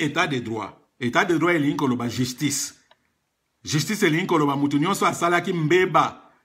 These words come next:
aya korepondre. Alors, lokola deja mbeba wana osalaki yango, kende kopema nanu. Kende kopema, après soki oye kotubela makambo na yo, oye kotubela, oye kotubela, oye kofuta ma, ma mbeba osalaki,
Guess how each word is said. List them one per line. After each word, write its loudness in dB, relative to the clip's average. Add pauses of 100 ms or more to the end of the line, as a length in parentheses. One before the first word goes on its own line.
(160)
aya 4
korepondre. 0 (1400)
Alors, 2 (180)
lokola 4
deja 4
mbeba 4
wana 0
osalaki 0
yango, 0 (260)
kende 4
kopema 4
nanu. 0 (1500)
Kende 2
kopema, -2 (560)
après 2
soki -4
oye 0
kotubela -2
makambo -4
na -4
yo, 0
oye 4
kotubela, -2
oye 0
kotubela, -2
oye 0
kofuta -2
ma, -2
ma -2
mbeba 2
osalaki, -2